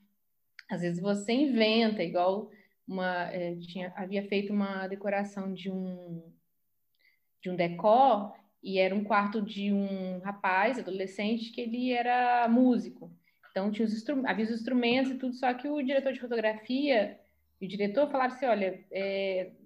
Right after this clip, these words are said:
vamos ter que, é, colocar os instrumentos pra cima, tipo, pôr na parede, uma coisa que embaixo não vai aparecer", que eles estavam, assim, naqueles suportes, né?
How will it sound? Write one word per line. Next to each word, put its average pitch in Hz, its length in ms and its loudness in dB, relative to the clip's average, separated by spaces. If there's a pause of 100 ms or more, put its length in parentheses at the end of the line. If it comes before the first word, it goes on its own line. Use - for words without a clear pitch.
(560)
vamos 220 480 0
ter 285 240 0
que, 302 200 -4 (320)
é, 220 160 0
colocar 262 360 0
os 269 140 -2
instrumentos 269 440 0
pra 339 160 2
cima, 294 460 0
tipo, - 280 -10 (500)
pôr 220 80 0
na 226 120 2
parede, 247 540 6
uma 240 140 0
coisa 240 220 0
que - 160 -6
embaixo 254 400 4
não 277 100 2
vai 294 120 4
aparecer", 311 580 2
que 233 60 -8
eles 214 100 -10
estavam, 226 260 0
assim, 233 240 -2
naqueles 233 760 -2 (720)
suportes, 247 640 4
né? 214 380 -2